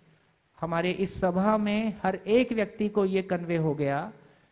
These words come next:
कि आदमी के पास दो तरीके का विश्वास होता है। एक तरीके का विश्वास कौशल के प्रति विश्वास है, दूसरे तरीके का विश्वास स्वयं के प्रति विश्वास है।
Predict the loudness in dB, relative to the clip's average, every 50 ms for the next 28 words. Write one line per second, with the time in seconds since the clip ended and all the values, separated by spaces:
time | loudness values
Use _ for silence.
0 | _ _ _ -6 -6 -4 -2 -2 0 0 0 0 0 -2 0 0 0 -2 -2 -2
1 | -2 -2 -2 -2 -4 -6 0 2 4 4 4 4 2 0 0 0 0 0 0 0
2 | 0 0 2 0 0 0 0 0 2 2 0 0 -2 -4 -2 0 0 0 0 0
3 | -2 -4 -4 -6 -8 -12 -18 _ _ _ _ _ _ 2 2 2 2 2 0 0
4 | 0 0 0 -2 -2 -4 -2 -2 -2 0 -2 -4 -4 -4 -4 -4 -2 -2 -2 -4
5 | -6 -12 -10 -2 2 4 4 4 4 2 2 2 2 2 2 0 2 2 -2 -2
6 | 0 0 2 2 0 0 0 -2 -2 -2 -2 -2 -4 -6 -6 -4 -4 -6 -8 -10
7 | -14 -20 _ _ _ _ _ _ _ -20 -20 _ _ _ 0 0 0 2 2 2
8 | 2 2 2 0 0 0 0 -2 -2 -2 -2 -2 -2 -4 -6 -6 -6 -4 -4 -2
9 | -4 -6 -6 -2 0 2 2 2 2 0 0 0 0 0 0 -2 -2 -2 0 0
10 | 0 -2 -2 -2 -2 -2 -2 -4 -4 -6 -6 -4 -6 -6 -10 -14